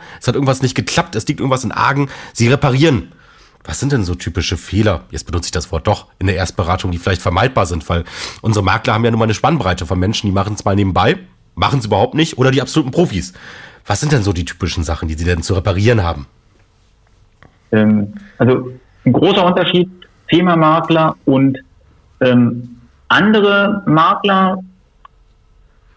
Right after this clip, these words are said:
Speaker 2: aus meiner Sicht.
Speaker 1: Okay.
Speaker 2: Äh, bei den fema-Maklern ist es so, dass, äh, meine Wahrnehmung, es ist, dass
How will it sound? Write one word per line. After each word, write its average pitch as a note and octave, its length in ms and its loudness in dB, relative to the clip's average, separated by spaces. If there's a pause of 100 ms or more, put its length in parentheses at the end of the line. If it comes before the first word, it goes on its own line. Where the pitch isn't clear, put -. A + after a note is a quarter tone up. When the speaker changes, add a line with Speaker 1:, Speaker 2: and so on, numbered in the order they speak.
(200)
Speaker 2:
aus B2+ 120 2
meiner D#3+ 300 4
Sicht. C4 180 0 (240)
Speaker 1:
Okay. C3 300 2
Speaker 2:
Äh, - 40 0 (260)
bei C3 120 2
den C3+ 200 2
fema-Maklern F3+ 640 2
ist G3 120 -2
es F3 160 2
so, A#3 380 2 (920)
dass, D#3+ 260 2 (280)
äh, D#3 320 4 (800)
meine F#3 400 2
Wahrnehmung, F3+ 640 2 (500)
es D#3 120 0
ist, E3 220 0
dass D#3 100 2